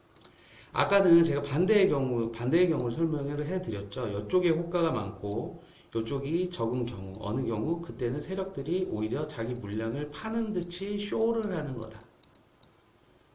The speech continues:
그러면서 쇼를 하면서 자기네 물량이 여기서 받으려고 이제 매-, 어,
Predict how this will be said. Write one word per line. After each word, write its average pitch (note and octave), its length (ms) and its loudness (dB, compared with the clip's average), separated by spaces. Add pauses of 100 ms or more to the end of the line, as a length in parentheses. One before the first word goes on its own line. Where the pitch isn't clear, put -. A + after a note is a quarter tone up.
그러면서 D#3 840 2
쇼를 A3 440 4
하면서 F#3 480 0
자기네 D3+ 340 2
물량이 C3+ 360 -2
여기서 G#2+ 320 -2
받으려고 C#3 640 0
이제 A2 500 -2
매-, - 240 2
어, F#3+ 400 6